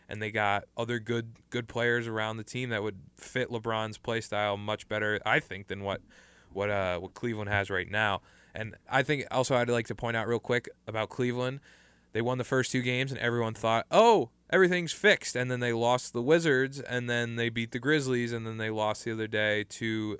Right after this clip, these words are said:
the, the Spurs. And it's like, "Oh, wait, not everything is completely fixed." Like, yeah, they made improvements, but it's not like it's gonna go from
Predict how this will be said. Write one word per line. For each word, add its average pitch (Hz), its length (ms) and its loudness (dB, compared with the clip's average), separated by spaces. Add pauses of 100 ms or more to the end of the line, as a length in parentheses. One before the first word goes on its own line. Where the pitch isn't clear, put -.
(100)
the, 117 220 -12 (160)
the 117 80 -12
Spurs. 131 580 2
And 117 120 -6
it's 113 120 -8
like, 120 240 0 (720)
"Oh, 120 200 0
wait, 113 340 -2
not 110 280 -2
everything 113 400 -2
is 104 140 -6
completely 107 500 -6
fixed." - 380 -10
Like, 98 280 -8
yeah, 131 300 0
they 120 120 -2
made 120 380 -2
improvements, 110 640 -2
but 101 160 -6
it's - 160 -8
not 104 200 -4
like 104 200 -4
it's 104 140 -8
gonna 101 200 -6
go 92 220 -2
from 92 340 -8